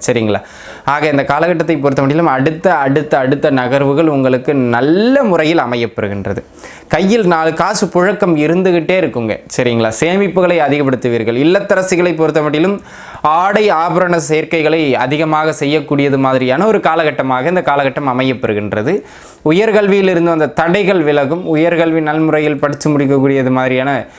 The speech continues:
ஒரு அமைப்புகள் கிடைக்கும். ஒரு சிலருக்கு தடைபட்டிருந்த உயர்கல்வி ஏ-, ஏதாவது ஒரு விதத்துல மீண்டும் புதுப்பிக்கப்பட்டு, டிஸ்டன்ஸ் எஜுகேஷன்லயோ, அந்த எஜுகேஷன்லயோ, இந்த எஜுகேஷன்லயோ, ஏதோ ஒரு எஜுகேஷன்ல படிச்சு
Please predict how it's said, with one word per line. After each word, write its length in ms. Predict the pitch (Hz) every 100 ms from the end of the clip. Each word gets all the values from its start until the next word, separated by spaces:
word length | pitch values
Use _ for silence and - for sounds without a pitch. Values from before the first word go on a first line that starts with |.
| - -
ஒரு 140 | 139 139
அமைப்புகள் 500 | 135 151 160 151 135
கிடைக்கும். 420 | 143 139 170 165
ஒரு 180 | 147 139
சிலருக்கு 380 | 147 147 139
தடைபட்டிருந்த 680 | 131 131 143 147 135 139 135
உயர்கல்வி 720 | 127 131 135 131 131 165 220 - - -
ஏ-, 140 | 135 104
ஏதாவது 440 | 147 165 180 196
ஒரு 100 | 190
விதத்துல 340 | 156 160 160 160
மீண்டும் 360 | 165 175 165
புதுப்பிக்கப்பட்டு, 640 | 165 160 160 151 139 143 147
டிஸ்டன்ஸ் 380 | 139 - 143 131
எஜுகேஷன்லயோ, 560 | 127 131 131 127 135
அந்த 280 | 139 135 139
எஜுகேஷன்லயோ, 400 | 131 135 127 147
இந்த 180 | 139 139
எஜுகேஷன்லயோ, 460 | 135 131 123 139
ஏதோ 200 | 123 127
ஒரு 180 | 180 175
எஜுகேஷன்ல 440 | 160 170 139 151 131
படிச்சு 460 | 147 160 240 233